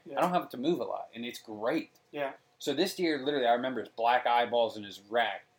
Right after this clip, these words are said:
Speaker 2: and I s-, I saw better brows, and I saw he's wide, and I thought it was the hundred thirty inch ten from one ridge over.
Speaker 1: Yeah.
Speaker 2: That's who I thought it was. At this point, I'm shooting the deer.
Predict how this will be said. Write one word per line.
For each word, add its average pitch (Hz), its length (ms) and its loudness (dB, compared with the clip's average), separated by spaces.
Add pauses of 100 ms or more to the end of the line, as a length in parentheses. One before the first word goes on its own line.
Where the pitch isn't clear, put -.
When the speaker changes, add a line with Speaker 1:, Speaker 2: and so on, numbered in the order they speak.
(520)
Speaker 2:
and 120 380 -2 (340)
I 123 60 2
s-, - 480 -6 (100)
I 120 80 0
saw 120 360 4
better 131 320 4
brows, 135 600 6
and 120 100 -4
I 113 80 -4
saw 127 300 2
he's 117 220 -6
wide, 123 380 6
and 107 120 -8
I 123 120 0
thought 127 220 2
it 107 80 -6
was 113 120 -12
the 107 120 -6
hundred 123 300 -8
thirty 117 240 -4
inch 107 180 -16
ten 120 260 -6
from 101 180 -16
one 113 200 -4
ridge 110 240 -8
over. 98 160 -8 (540)
Speaker 1:
Yeah. 135 280 -4
Speaker 2:
That's 117 160 -4
who 151 120 6
I 151 60 10
thought 160 180 8
it 147 60 4
was. 143 180 6 (180)
At 120 80 -8
this 220 160 4
point, 208 260 0
I'm 139 80 -2
shooting 160 320 2
the 117 80 -6
deer. 113 300 -6